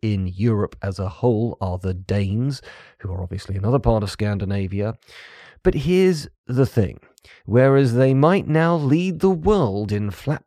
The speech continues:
pack furniture and very reliable cars, the reality is, in the pre-industrial world, Scandinavia was pretty dirt poor. You need agriculture.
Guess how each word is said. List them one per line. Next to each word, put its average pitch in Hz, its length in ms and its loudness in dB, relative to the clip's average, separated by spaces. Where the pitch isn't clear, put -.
pack - 260 -6
furniture 139 840 2
and 82 180 -6
very 117 360 -2
reliable 120 840 -2
cars, 120 640 -2
the 131 100 2
reality 185 360 4
is, 143 120 2
in 147 80 2
the 139 80 4
pre-industrial 147 960 2
world, 110 640 2
Scandinavia 139 1040 2
was 98 340 -2
pretty 123 480 0
dirt 104 460 0
poor. 92 440 -4
You 160 260 2
need 117 720 2
agriculture. - 920 -2